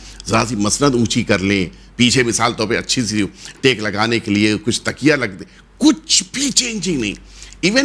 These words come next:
लिबास भी वही लिबास जो आम लोग पहनते थे, उसमें भी कोई डिफरेंस नहीं। अच्छा, ये तो मत-, बात कर रहा हूँ मैं उस ज़माने की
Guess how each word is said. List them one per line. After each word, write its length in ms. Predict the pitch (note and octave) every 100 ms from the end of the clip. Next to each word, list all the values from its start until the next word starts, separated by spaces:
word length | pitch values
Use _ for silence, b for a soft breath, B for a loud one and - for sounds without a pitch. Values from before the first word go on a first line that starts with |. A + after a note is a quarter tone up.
| G#3+
लिबास 800 | G#2 A2 G#2+ E3 A3+ C4+ G#3+ C#3
भी 180 | D#3 B2 D2 -
वही 300 | B2 B2 B3+
लिबास 380 | G#3+ E3+ F#3+ G3+
जो 280 | D#3+ G3+ -
आम 320 | G3+ B3+ B3+
लोग 280 | G#3+ G3+ D3
पहनते 420 | C#3+ G#2+ E2 E2+ F2+
थे, 100 | F#2+ B B
उसमें 320 | A3+ - C4+ A#3+
भी 80 |
कोई 140 | F#3+ F3
डिफरेंस 500 | B2 - A2 F#2+ -
नहीं। 100 | E2 B B B B
अच्छा, 160 | B2+ E3+ G2
ये 140 | G#3+
तो 140 | A3
मत-, 300 | A3 C3 B2 G2
बात 280 | C3 E3+ F#3
कर 120 | F#3
रहा 100 | G3+
हूँ 120 | F#3
मैं 100 | F#3
उस 200 | - A#2
ज़माने 380 | B2+ C3 C#3+ A#2+
की 200 | G#2+